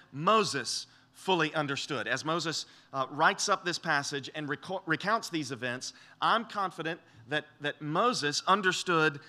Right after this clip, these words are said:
how these things would play out. Uh, what I have in mind is, is the way that he, Moses presents Jacob saying, "As Reuben and Simeon are mine," essentially, "so Ephraim and Manasseh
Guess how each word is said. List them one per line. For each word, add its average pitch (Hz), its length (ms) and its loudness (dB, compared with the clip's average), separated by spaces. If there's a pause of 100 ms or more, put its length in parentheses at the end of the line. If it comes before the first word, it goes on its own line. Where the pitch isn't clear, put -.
(120)
how 185 220 4
these 180 220 -4
things 180 260 -4
would 160 120 -6
play 151 260 0
out. 135 200 0 (600)
Uh, 131 120 0
what 170 200 6
I 247 100 6
have 226 180 0
in 196 100 -4
mind 185 580 2 (580)
is, 170 420 0
is 170 160 -2
the 170 100 0
way 190 260 2
that 175 180 2 (360)
he, 190 280 -6
Moses 208 360 4
presents 185 420 -2
Jacob 143 560 0
saying, 139 520 0
"As 220 640 4
Reuben 214 560 0
and 202 340 -4 (140)
Simeon 180 680 -2 (300)
are 131 420 6 (240)
mine," 120 540 2
essentially, 139 420 -2
"so 156 380 6
Ephraim 151 440 2
and 147 140 4
Manasseh 170 500 4